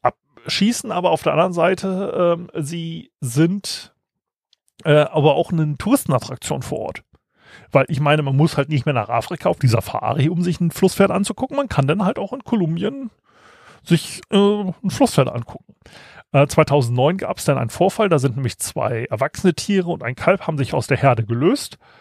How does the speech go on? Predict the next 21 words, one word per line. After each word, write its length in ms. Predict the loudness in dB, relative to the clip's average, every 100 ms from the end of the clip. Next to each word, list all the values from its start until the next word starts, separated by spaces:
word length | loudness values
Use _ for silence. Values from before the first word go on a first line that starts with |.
| _ -20 0
und 220 | 2 2
sind 180 | 0 0
dann 140 | 0
auch, 380 | 0 -2 -2 2
äh, 200 | 4 4
ein 220 | 0 -2
wenig, 720 | 0 0 -2 -4 -8 -18 -6
ähm, 580 | 0 2 2 -2 -8 -16 -20 _ _ _ _ -18 0
auf 220 | 4 6
lokale 640 | 4 4 4 6 6 6 4
Einwohner 720 | 4 4 2 4 4 4 2
und, 320 | -2 -6 -6 0
ähm, 920 | 0 0 -4 -6 -8 -8 -10 -12 -16 _ -16
Vieh, 420 | -6 2 4 4
also 180 | 2 -2
Kühe 260 | 0 0
und 160 | 0 -2
so 80 | -6
zu, 220 | -6 -2
losgegangen. 640 | 2 2 0 0 0 0 -6 _ _ _ _ _ _ _ _ _ _ -20 -20 -20 _ 4
Ähm, 580 | 4 4 0 -4 -10